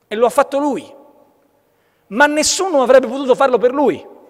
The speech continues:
a meno di non voler ricorrere a uno strumento che è quello della mozione di sfiducia individuale. Il Presidente del Consiglio, che ha tutti questi poteri, non ha il diritto di revocare un suo collaboratore.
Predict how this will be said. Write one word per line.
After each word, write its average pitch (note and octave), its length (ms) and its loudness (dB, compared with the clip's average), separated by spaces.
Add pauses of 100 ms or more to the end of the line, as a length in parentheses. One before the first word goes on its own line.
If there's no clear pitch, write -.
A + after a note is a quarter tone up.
(1300)
a C#3 100 -8
meno F#3 340 -6
di E3 100 -8
non E3 160 -8
voler F3 280 -2
ricorrere G3+ 560 -2
a F3+ 120 0
uno F3 200 -4
strumento F#3 520 -12
che F#3 100 -6
è F3+ 60 -6
quello F3+ 200 -2
della F3+ 160 -2
mozione F#3+ 480 -8
di F3+ 100 -12
sfiducia E3 400 -10
individuale. C#3 560 -12 (760)
Il D#4+ 320 2
Presidente C4 600 2
del G#3+ 180 0
Consiglio, G3+ 580 -8
che F3 120 -6
ha A3 120 0
tutti - 320 -14
questi F3+ 300 -4
poteri, D#3 720 -10 (420)
non E4+ 240 -2
ha A3 160 0
il C4+ 220 -6
diritto B3+ 800 0
di A3+ 400 -8
revocare A3 720 -4
un B3+ 140 -10
suo F#3+ 260 -4
collaboratore. G#3+ 680 -4